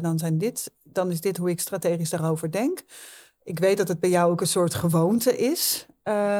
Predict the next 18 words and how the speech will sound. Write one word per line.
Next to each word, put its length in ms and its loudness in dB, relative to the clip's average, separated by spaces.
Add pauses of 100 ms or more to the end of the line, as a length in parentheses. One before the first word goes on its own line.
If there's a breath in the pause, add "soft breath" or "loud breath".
(240)
maar 120 2
wat 160 2
zou 160 2
jij 140 4
mensen 360 -4
willen 160 0
adviseren 540 0
die 100 -2
dat 140 0
nog 160 -8
niet 260 0
van 120 -2
nature 360 -2
doen, 140 0
maar 140 0
wel 160 2
willen 220 2
leren? 500 0